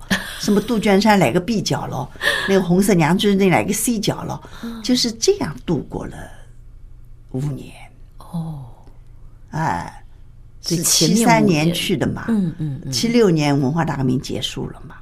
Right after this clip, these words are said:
Speaker 1: 啊。
Speaker 2: 七八年叶剑英把我从杭州调回来嘛。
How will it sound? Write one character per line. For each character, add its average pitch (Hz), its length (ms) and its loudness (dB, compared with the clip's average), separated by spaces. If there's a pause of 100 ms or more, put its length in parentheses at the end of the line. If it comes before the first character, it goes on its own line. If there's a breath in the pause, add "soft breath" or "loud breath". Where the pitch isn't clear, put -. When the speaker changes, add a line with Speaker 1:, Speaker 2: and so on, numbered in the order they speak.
(140)
Speaker 1:
啊。 185 460 -10
Speaker 2:
七 - 160 0
八 208 200 4
年 165 440 2
叶 196 120 4
剑 139 240 4
英 139 160 6
把 139 160 0
我 - 140 0
从 - 260 -2
杭 - 300 -6
州 - 140 -8
调 - 260 -6
回 - 220 -18
来 - 240 -20
嘛。 - 80 -20